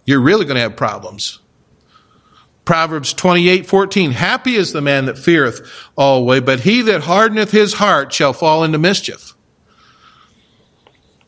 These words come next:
You get away from God, you get cold-hearted, you're gonna fall into mischief.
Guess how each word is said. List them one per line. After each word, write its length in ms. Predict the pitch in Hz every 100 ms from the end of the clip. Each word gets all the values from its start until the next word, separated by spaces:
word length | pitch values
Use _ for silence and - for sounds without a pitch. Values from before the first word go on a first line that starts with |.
| _ _ _ _ _ _ _ _ _ _
You 140 | 131
get 140 | 190 214
away 220 | 208 214
from 280 | 214 185 151
God, 340 | 170 175 151
you 80 | 156
get 220 | 180 202
cold-hearted, 840 | - 190 202 175 190 202 185 139
you're 160 | 123 165
gonna 160 | 185 160
fall 320 | 190 190 196
into 160 | 175
mischief. 760 | 156 196 220 - 156 - - -